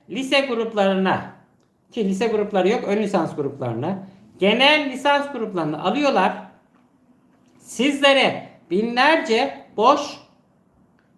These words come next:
bilgi veriyorlar. Direkt sınava yönlendirseler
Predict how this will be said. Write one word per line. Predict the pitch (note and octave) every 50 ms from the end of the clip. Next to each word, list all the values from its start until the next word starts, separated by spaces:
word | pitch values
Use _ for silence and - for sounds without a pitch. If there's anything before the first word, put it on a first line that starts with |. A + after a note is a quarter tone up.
| _ -
bilgi | G3 G#3+ G#3 G3+ A3 A3
veriyorlar. | G3+ F3 D3+ C#3 B2+ A2+ G2+ G2 F#2 - - - _ _ _ _ _ _ _ _ _ _ _ _ _ _ _ _ _ _ _ _ _ -
Direkt | - C4 D#4+ F4+ F4 F4+
sınava | - - D4 C#4 C#4 C#4 C#4 C#4
yönlendirseler | B3+ B3 A#3+ A#3+ B3 B3 B3+ B3+ B3+ B3+ C4 C4 C4+ C4 C4 A#3+ A#3 B3+ D4 D4 - -